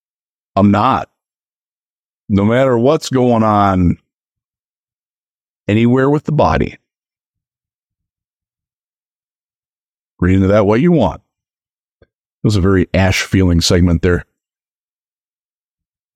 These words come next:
Don't, don't start wearing diapers, especially don't wear diapers. It's a fun line. It's great. I don't, I really don't want to. <laughs> I just don't.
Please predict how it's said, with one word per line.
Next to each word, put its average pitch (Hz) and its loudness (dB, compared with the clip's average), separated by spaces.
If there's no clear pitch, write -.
Don't, 117 0
don't - -2
start 82 0
wearing - 0
diapers, - 0
especially 143 -2
don't 120 -2
wear 98 -2
diapers. 85 -2
It's 208 -2
a 370 0
fun 277 0
line. 262 4
It's 254 -2
great. 392 0
I 185 -2
don't, 160 0
I 147 0
really 143 0
don't - -4
want - -18
to. - -12
<laughs> - -20
I 220 -4
just - -4
don't. - -4